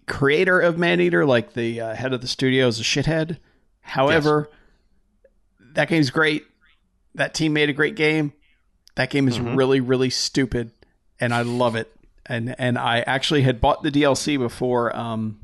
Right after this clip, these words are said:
Speaker 1: all the shit about that guy came out, but I have yet to
Speaker 2: Mm-hmm.
Speaker 1: play it. But I feel
Speaker 2: I
Speaker 1: like
Speaker 2: just started it.
Speaker 1: I need to go back and do that.
Speaker 2: It's goofy as shit.
Speaker 1: I, and that's the thing, like, you know, we lamented B games that just go for it, you know, like,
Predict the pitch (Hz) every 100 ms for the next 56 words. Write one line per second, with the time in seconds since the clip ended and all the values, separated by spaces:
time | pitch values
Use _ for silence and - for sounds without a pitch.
0 | - 117 117 - 117 113 117 113 117 -
1 | 120 123 139 - - - 113 107 120 127
2 | 107 123 127 131 147 156 _ _ - 117
3 | - 117 110 120 113 117 110 - - 98
4 | 90 87 - _ - 120 120 123 120 120
5 | 120 113 107 107 113 113 117 - _ _
6 | _ _ _ 113 110 104 - 120 104 107
7 | 98 87 - - - - 113 - 127 -
8 | - - - - 165 180 226 214 196 208
9 | 147 139 127 - 165 151 135 127 127 123
10 | 147 175 160 143 143 139 131 110 - -
11 | 113 - 147 131 135 127 120 120 - -
12 | 120 110 123 - 131 131 120 113 123 113
13 | - 123 117 117 120